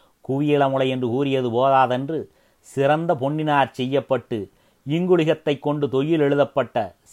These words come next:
சிமிழ் வடிவுள்ள தனங்களை என்ற பொருள்பட ராமரை கூறச் செய்கிறார் கம்பர். வனவாசம் செய்ய வேண்டுமென்று உத்தரவு பிறந்ததை விட கொடுமையானதாக வல்லவா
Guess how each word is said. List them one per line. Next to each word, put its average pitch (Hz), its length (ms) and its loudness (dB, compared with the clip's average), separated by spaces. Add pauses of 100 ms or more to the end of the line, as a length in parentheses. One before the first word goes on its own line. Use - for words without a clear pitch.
சிமிழ் 147 220 -2
வடிவுள்ள 151 440 0
தனங்களை 143 440 0
என்ற 131 220 -2
பொருள்பட 143 580 0 (340)
ராமரை 135 640 2
கூறச் 131 300 -2
செய்கிறார் 131 520 4
கம்பர். 120 380 -2 (460)
வனவாசம் 139 560 2
செய்ய 131 280 -2
வேண்டுமென்று 131 420 -2
உத்தரவு 123 500 0
பிறந்ததை 127 360 0
விட 139 280 -2 (460)
கொடுமையானதாக 135 760 0
வல்லவா 127 520 2